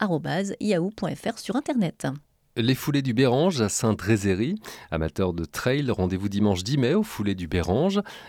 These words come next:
Speaker 2: L'association Saint-Drézéry Patrimoine et depuis deux ans, l'association des parents d'élèves font vivre cette course au cœur de la garrigue, des vignes et des bois environnants. Les fonds récoltés financent des projets pédagogiques des écoles.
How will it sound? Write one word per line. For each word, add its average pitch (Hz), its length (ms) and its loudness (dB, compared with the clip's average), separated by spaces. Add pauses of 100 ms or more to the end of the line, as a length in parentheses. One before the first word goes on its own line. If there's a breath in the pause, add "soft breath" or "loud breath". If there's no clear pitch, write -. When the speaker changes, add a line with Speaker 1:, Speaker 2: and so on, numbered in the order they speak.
(120 loud breath)
Speaker 2:
L'association 85 720 -4
Saint-Drézéry 87 720 -2
Patrimoine 123 580 0
et 113 80 0
depuis 90 300 -4
deux 101 320 -2
ans, 160 160 2
l'association 95 680 -4
des 87 140 -4
parents 85 240 -2
d'élèves 92 320 0
font - 200 -2
vivre 92 360 -2
cette - 220 -6
course - 340 -6
au 92 40 -4
cœur 98 280 -2
de 85 100 -4
la 76 100 -2
garrigue, 87 600 -2
des 85 160 -4
vignes 127 340 -2
et 87 80 -4
des 85 80 0
bois 82 240 -2
environnants. 80 480 -4 (380 loud breath)
Les 92 100 0
fonds 151 300 -2
récoltés 104 580 -2
financent 143 460 -2
des 110 100 2
projets 110 380 -2
pédagogiques 135 720 0
des 95 180 0
écoles. 123 380 0